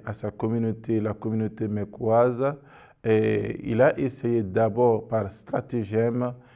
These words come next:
inspiré bien sûr par Allah subhanahu wa ta'ala, d'appeler seulement que les chefs des tribus, et enfin réellement de les, de les annoncer, et cette nouvelle, la bonne nouvelle qui était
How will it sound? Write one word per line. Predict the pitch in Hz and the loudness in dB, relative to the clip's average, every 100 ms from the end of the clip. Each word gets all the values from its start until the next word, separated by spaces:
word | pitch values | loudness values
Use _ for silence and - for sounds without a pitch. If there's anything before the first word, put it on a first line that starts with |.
| - - | -20 -6
inspiré | 117 113 117 113 123 | -4 -4 -2 2 2
bien | 107 110 | 2 -2
sûr | 104 135 135 | -2 -2 -2
par | 117 107 | 0 0
Allah | 117 117 113 | 0 0 -2
subhanahu | 104 104 110 110 107 | -2 -6 -4 -2 -2
wa | 107 | -4
ta'ala, | 110 110 110 110 110 - - _ | 0 2 4 2 -2 -14 -20 _
d'appeler | 98 90 120 - 117 107 107 110 113 110 - _ | 0 6 6 6 0 2 2 0 -6 -18 -20 _
seulement | - - 110 113 117 | -4 2 2 2 -2
que | 113 | 0
les | 113 107 | 0 0
chefs | 104 - 110 | 0 0 0
des | 95 101 | 0 -2
tribus, | 110 104 95 113 123 127 - - - | -2 -4 -2 -2 -2 -4 -12 -20 -10
et | 107 117 - | -4 -2 -4
enfin | - 113 107 - 135 120 | -4 -4 -4 2 2 4
réellement | 117 117 110 117 113 | 4 2 2 0 0
de | 104 | 0
les, | 104 107 - | 0 -2 -4
de | - 110 107 | -4 -2 0
les | 107 107 | 0 0
annoncer, | 107 101 107 107 - 131 98 90 - - - | 0 0 0 -2 0 2 2 -2 -12 -20 -12
et | 120 113 - | -8 -6 -6
cette | 117 - 113 | -6 -6 -4
nouvelle, | 107 107 107 131 131 113 | 0 0 4 6 6 4
la | 98 | 0
bonne | 101 104 101 | 2 2 2
nouvelle | 95 110 104 | 2 2 0
qui | - | 0
était | 104 101 107 113 | -2 0 2 2